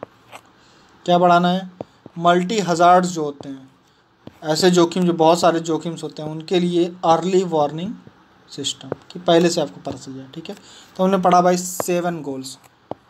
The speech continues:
तीन घटाओ, minus वाले कितने थे? चार,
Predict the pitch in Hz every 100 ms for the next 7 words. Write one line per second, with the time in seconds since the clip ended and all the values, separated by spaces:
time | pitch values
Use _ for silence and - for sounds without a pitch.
0 | _ - 185 196 180 156 156 165 226 -
1 | _ _ _ _ _ 165 156 175 180 180
2 | 180 180 185 180 214 190 160 147 185